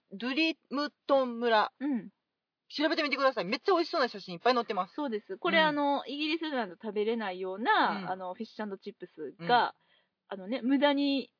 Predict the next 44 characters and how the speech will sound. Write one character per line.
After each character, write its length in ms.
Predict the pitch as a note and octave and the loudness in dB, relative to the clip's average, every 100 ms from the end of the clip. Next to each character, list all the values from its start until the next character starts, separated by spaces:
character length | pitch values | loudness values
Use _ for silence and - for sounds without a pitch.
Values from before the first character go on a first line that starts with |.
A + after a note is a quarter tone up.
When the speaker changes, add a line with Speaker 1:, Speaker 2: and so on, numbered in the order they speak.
| _ - | _ 0
Speaker 2:
大 140 | C4 | 0
き 300 | - - F#3+ | 0 -12 -12
い 20 | |
フ 80 | F#3+ | -8
ィ 20 | A3 | -10
ッ 20 | |
シ 220 | - - | -10 -12
ュ 0 | |
と、 320 | - G#3+ E3+ - | -4 0 0 -2
Speaker 1:
う 80 | F3 | 0
ん。 60 | |
Speaker 2:
無 100 | C4+ | 4
駄 140 | C#4 C#4 | 4 4
に 140 | C4+ | 2
量 220 | C4+ A#3+ | 0 -2
の 200 | F3+ E3+ | -2 -8
多 100 | E3 | -8
い 340 | E3 G3+ D#3+ - _ _ _ _ _ _ | -6 -6 -8 -12 _ _ _ _ _ _
チ 80 | A3+ | -10
ッ 60 | |
プ 80 | - | -10
ス 200 | - - _ | -14 -16 _
Speaker 1:
う 60 | F3 | -8
ん。 300 | E3+ C#3 B2+ - | -8 -10 _ -4
Speaker 2:
が、 120 | G3+ - - - | -2 -2 -6 -4
<laughs> 160 | D#4 - _ - - F5+ C#5+ D#4 | -4 -4 _ -6 -4 -4 -6 -2
ね、 260 | B3 C#4+ - _ | 2 2 0 _
あ 100 | G#3+ | -6
の、 80 | G3+ | -6
食 200 | - G#3 | -6 -4
べ 120 | G3 | 0
れ 100 | G3+ | 0
る 120 | F#3+ | -2
み 120 | G3+ | -8
た 140 | G3 E3 | -4 -4
い 80 | D3 | -4
で。 180 | D3 _ _ _ _ _ _ _ _ _ _ _ | -8 _ _ _ _ _ _ _ _ _ _ _
ミ 140 | B3 C#4 | -4 -2
ー 20 | |
ト 140 | D4 | -4
パ 180 | B3 F3+ | 0 -2
イ 80 | D#3+ | -2
と 100 | - | -12
か 420 | - F#4 A#3 - | -2 2 2 0